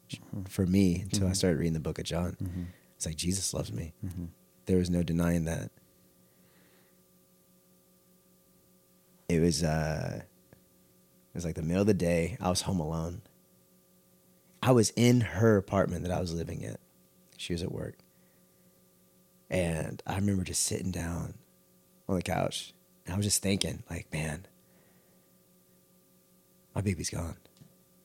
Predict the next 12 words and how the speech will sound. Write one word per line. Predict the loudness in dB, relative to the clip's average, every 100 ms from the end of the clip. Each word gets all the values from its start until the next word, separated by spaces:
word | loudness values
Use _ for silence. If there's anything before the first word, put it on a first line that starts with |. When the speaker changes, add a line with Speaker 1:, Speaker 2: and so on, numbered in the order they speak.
| _
Speaker 2:
This | -4
child | -2 -2 -2 -2 -4
that | -6
I | -6
thought | -6 -6
I |
was | -6
gonna | -8 -8
have | -8 -8
is | -8
gone." | -8 -8 -8 -12 _ _ -10
Speaker 1:
Mm. | -8